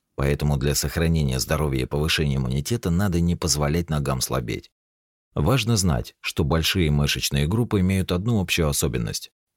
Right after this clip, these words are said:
При их неполноценном использовании, то есть при отсутствии регулярных силовых упражнений на силу,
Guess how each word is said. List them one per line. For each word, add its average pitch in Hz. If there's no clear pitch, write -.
При 85
их 107
неполноценном 82
использовании, 71
то 85
есть -
при 76
отсутствии 76
регулярных 67
силовых 73
упражнений 73
на 73
силу, 60